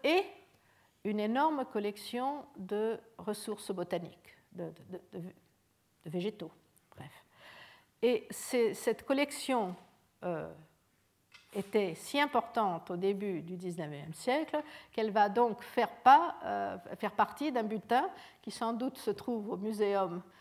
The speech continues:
euh, d'histoire naturelle, il faudrait le retrouver exactement. Euh, mais, euh, la, la majeure partie de cette collection donc, est, est en France, euh,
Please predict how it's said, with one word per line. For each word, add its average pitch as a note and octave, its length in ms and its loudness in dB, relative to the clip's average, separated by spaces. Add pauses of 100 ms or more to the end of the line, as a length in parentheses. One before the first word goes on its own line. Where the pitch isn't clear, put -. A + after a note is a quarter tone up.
(300)
euh, E3+ 300 -4
d'histoire F#3 360 -4
naturelle, E3+ 420 -6
il A#3 40 -4
faudrait - 320 -10
le F3+ 60 -6
retrouver G#3 520 -4 (360)
exactement. F#3+ 540 -8 (600)
Euh, G3+ 220 2 (100)
mais, G#3+ 460 0
euh, F#3 420 0
la, G3 160 0 (100)
la G#3 160 2
majeure A#3+ 360 4
partie B3+ 400 4
de F#3 180 0
cette F#3+ 320 -6
collection B3+ 540 2
donc, B3+ 440 0
est, C#4 380 0 (140)
est C4+ 180 2
en A#3 80 2
France, - 560 -2 (480)
euh, E3+ 480 -4